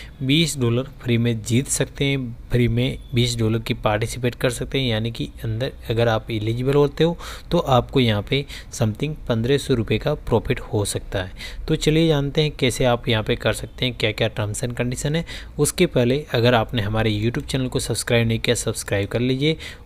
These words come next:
और अगर आपने हमारे Telegram ग्रुप को ज्वाइन नहीं किया तो फटाफट से यहाँ पे ज्वाइन कर लीजिए, जो आपको हमेशा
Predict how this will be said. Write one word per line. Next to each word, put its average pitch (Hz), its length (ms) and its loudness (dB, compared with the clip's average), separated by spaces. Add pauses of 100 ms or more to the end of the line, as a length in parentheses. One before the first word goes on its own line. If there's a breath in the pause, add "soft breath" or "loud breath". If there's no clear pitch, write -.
और 156 240 2
अगर 127 160 2
आपने 117 260 2
हमारे 113 260 0
Telegram 120 440 0
ग्रुप 113 160 0 (100)
को 113 100 0
ज्वाइन 107 200 0
नहीं 139 200 -2
किया 143 180 2
तो 139 100 -4
फटाफट 131 600 -2
से - 160 -2
यहाँ 107 240 0
पे 117 140 -2
ज्वाइन 107 220 0
कर 131 120 -2
लीजिए, 139 260 0
जो 117 220 0
आपको 101 300 -2
हमेशा 110 500 -2